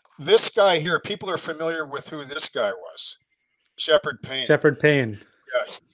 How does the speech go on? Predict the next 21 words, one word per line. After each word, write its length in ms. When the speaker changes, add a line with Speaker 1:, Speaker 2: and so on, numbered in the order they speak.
Speaker 1:
he 160
was 200
the 80
guy 240
that 160
had 160
all 160
the 200
Monogram 640
Revell 340
contracts, 760
and 100
he 120
was 160
building 340
all 140
these 220
dioramas, 760
like 160
the 100
little, 340